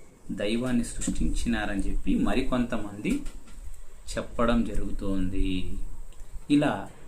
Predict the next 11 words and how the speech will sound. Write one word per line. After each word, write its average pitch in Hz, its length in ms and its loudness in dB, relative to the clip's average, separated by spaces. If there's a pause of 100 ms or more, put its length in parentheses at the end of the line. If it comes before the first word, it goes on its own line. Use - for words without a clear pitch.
(180)
రకరకాల 143 840 2 (220)
భావనలు 156 680 0
ఆ 110 100 -6
కాలంలో 113 520 0
ఉన్నాయి. - 300 4 (1160)
ఆదిమ 123 320 0
కాలంలో 117 400 -2
నేను 104 160 0
చెప్తున్న 98 440 -8
ఈ 92 100 0
మాట 92 240 -4